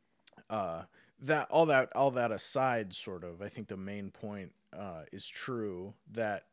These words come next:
<clears throat> within the realm of the ideology of financial capital and the reign of the, quote, "universalism of markets,"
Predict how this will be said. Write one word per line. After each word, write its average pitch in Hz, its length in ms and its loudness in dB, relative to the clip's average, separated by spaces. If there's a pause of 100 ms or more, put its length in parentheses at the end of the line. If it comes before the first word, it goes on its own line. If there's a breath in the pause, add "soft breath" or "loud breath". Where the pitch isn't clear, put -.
<clears throat> 185 560 0
within 135 500 -2
the 107 200 -4 (200)
realm 120 440 0
of 101 200 -6 (280)
the 113 160 -4
ideology 113 540 2
of 98 80 -8
financial 101 440 -6
capital 95 560 -6
and 92 120 -8
the 85 60 -8
reign 95 280 -6
of 90 120 -8
the, 92 100 -10
quote, 101 300 -8
"universalism 92 840 -8
of 82 160 -14
markets," 117 680 -6